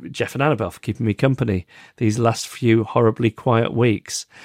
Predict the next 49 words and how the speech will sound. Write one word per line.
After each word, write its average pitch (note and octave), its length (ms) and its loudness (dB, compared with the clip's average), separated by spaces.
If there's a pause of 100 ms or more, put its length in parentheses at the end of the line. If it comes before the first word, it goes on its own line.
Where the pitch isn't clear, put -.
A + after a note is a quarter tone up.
(320)
Dan, F#3 260 2
I - 80 -2
want C#3+ 160 4
to D3+ 40 6
recommend C3+ 380 2
a A#2+ 60 -6
song D3 320 2
for A#2+ 220 2
you. G#2 180 4
It's - 140 -2
by G#2+ 160 0
Jeffrey C3+ 420 0
Lewis A#2+ 320 2
and A#2+ 100 -2
the A2+ 60 -2
Junkyard, G#2 580 0
or G#2+ 80 2
maybe G#2+ 280 2
just G2+ 180 -10
Jeffrey G2+ 320 -4
Lewis. G2 420 -2 (400)
He G#2+ 260 4
calls G2+ 320 2
his F#2+ 100 2
backing G#2+ 400 -2
band G2+ 340 0
all G#2+ 220 2
m-, G#2 240 2
number G2+ 320 2
of F#2 100 -4
th-, G#2+ 200 -2
many A2 260 4
number, G#2 320 -2
any B2 320 2
number G#2 240 -2
of F#2+ 80 -10
things, G2 380 -4 (380)
and A#2 120 -2
sometimes G#2+ 340 2
nothing G#2+ 320 0
at B2 60 -2
all. G#2+ 220 4
But G#2+ 120 -2
it's - 140 -6
called G#2+ 340 2
Out A2 240 0
of A2 80 -2
Town, G#2+ 400 0
or G2 160 -2